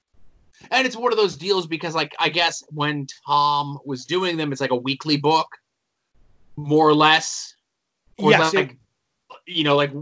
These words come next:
Speaker 1: part of the story comes out weekly with the digital stuff.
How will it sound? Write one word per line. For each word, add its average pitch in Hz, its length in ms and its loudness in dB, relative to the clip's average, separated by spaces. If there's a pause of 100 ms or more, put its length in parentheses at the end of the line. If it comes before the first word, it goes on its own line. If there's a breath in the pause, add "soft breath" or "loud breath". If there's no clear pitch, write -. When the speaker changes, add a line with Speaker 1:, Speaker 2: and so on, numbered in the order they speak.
(180)
Speaker 1:
part 170 300 4
of 151 100 -2
the 151 60 -8
story 151 360 0
comes 143 220 -4
out 127 220 -4
weekly 143 640 -2
with 139 140 -4
the 135 80 -4
digital 135 420 -2
stuff. - 540 -2